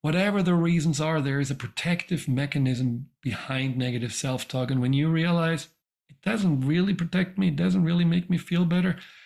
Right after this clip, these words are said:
So let's shift the focus from protection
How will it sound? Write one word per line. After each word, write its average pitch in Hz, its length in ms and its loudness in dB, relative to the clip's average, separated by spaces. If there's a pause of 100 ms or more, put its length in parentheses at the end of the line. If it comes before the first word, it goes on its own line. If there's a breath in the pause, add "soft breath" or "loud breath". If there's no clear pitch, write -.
(140 loud breath)
So 156 160 -2
let's 196 420 0
shift - 400 0
the 165 60 -2
focus 160 400 -2
from 139 220 -2
protection 135 760 -4